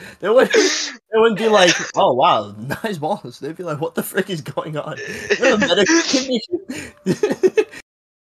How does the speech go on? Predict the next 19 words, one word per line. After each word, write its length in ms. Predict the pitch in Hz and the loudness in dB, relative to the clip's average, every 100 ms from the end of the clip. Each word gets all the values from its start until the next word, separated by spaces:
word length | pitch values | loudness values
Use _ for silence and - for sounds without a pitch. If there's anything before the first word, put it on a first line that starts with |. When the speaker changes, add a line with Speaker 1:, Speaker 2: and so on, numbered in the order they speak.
| _ | _
Speaker 1:
Is 100 | 170 | -10
something 280 | - 214 180 | -6 -4 -2
up? 300 | 180 247 208 - - - - _ _ - - - | -2 -4 -4 -8 -16 -14 -14 _ _ -20 -20 -14
Is 120 | 165 | -8
something 200 | 160 170 | -6 -4
you 60 | |
wanna 140 | 160 147 | -4 -4
talk 160 | - 170 | -2 -2
about? 220 | 160 160 196 202 | -2 -2 0 2
Speaker 2:
I'm 100 | 214 | 2
about 140 | 226 | 2
to 260 | 240 226 202 | 2 2 4
do 160 | 202 | 4
the, 80 | 196 | 4
like, 160 | 185 165 | 2 0
the 100 | 147 | 2
world's 220 | 151 151 | 4 4
largest 260 | 151 135 - | 0 -4 -8
penis. 440 | 120 117 127 | -6 -6 -8